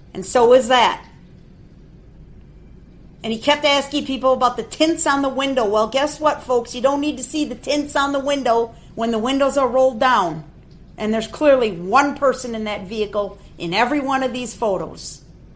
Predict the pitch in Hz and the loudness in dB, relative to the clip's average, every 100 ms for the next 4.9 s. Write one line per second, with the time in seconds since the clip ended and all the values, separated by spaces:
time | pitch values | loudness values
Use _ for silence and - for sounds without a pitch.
0 | - - - - - - - - - - | -20 -20 -20 -20 -20 -20 -20 -20 -20 -20
1 | - - 214 208 202 175 202 226 240 247 | -20 -10 -6 -4 -6 -2 4 4 4 0
2 | 254 294 339 339 - - - - - - | -2 0 -2 -4 -10 -20 -20 -20 -20 -20
3 | - - - - - - - 220 190 - | -20 -20 -20 -20 -20 -10 -2 -2 -2 -4
4 | 180 240 269 285 294 302 302 311 | 4 4 4 2 -2 0 0 -2